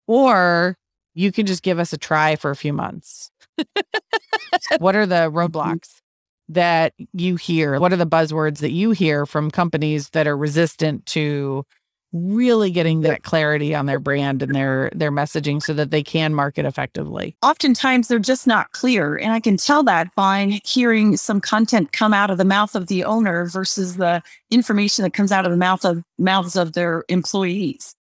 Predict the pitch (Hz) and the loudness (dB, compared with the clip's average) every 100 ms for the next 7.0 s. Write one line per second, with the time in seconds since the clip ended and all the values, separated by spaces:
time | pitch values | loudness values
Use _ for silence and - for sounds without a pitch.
0 | _ _ - 196 196 208 220 254 220 196 | _ _ 0 0 2 2 4 4 2 2
1 | 220 190 - 202 226 240 - 180 170 185 | 0 0 0 2 2 0 0 -2 0 2
2 | 208 196 180 214 220 208 175 180 214 233 | 2 2 -2 -2 -2 -2 -2 0 2 0
3 | - 226 214 220 240 254 - _ _ _ | 2 2 2 2 0 -2 -6 _ _ _
4 | 165 160 - 202 226 - 208 220 226 196 | -2 0 2 0 0 0 0 2 0 -2
5 | 175 202 220 226 240 226 226 240 240 269 | -2 -2 0 0 2 0 2 2 4 2
6 | 269 202 233 233 - - 233 240 208 190 | 0 0 0 0 -4 0 0 2 0 0